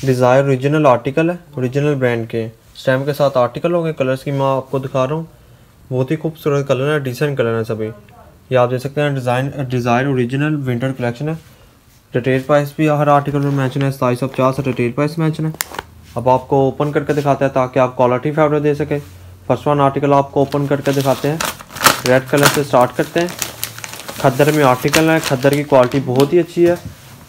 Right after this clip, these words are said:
Original article है Desire brand के। Stuff वगैरह की hundred percent guarantee है। ये first one article आपको open करके दिखा रहे हैं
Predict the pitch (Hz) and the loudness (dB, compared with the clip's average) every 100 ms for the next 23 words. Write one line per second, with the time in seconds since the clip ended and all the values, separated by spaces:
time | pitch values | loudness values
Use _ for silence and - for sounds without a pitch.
0 | - 131 131 156 165 143 123 147 170 180 | -4 -2 0 2 4 4 4 0 2 2
1 | 160 127 120 120 120 107 104 117 113 - | 2 4 4 4 0 -2 -2 -2 -4 -2
2 | 139 135 135 135 131 131 139 135 131 131 | 2 2 2 2 4 2 0 2 2 2
3 | 120 123 113 113 117 127 123 120 127 147 | 0 0 -2 -2 0 0 0 0 -2 0
4 | 139 131 127 135 127 - 131 143 139 135 | 2 2 0 0 0 2 -2 0 -2 -2
5 | 143 135 120 117 147 | -2 -2 0 -2 -4